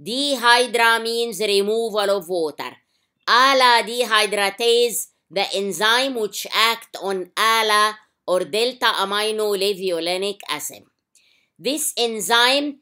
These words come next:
sensitize porphobilinogen. You have to know the name of the product. Of course, the names are somewhat difficult, so you have to study them carefully,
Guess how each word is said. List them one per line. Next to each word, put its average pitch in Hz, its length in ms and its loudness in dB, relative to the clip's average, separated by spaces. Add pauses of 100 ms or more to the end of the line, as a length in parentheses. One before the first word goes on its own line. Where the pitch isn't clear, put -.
sensitize 214 1000 0
porphobilinogen. 220 1400 0 (320)
You 175 180 -4
have 226 340 2
to 240 140 0
know 262 260 0
the 226 180 -2
name 247 260 0
of 226 160 -2
the 226 180 -2
product. 240 460 2 (520)
Of - 200 -10
course, 233 560 2 (260)
the 196 160 0
names 262 640 2
are 180 160 -2
somewhat 247 680 2 (200)
difficult, 294 500 -2 (320)
so 254 240 0
you 233 220 0
have 233 280 -2
to 233 120 -6
study 214 420 -2
them 196 260 -4
carefully, 240 760 -2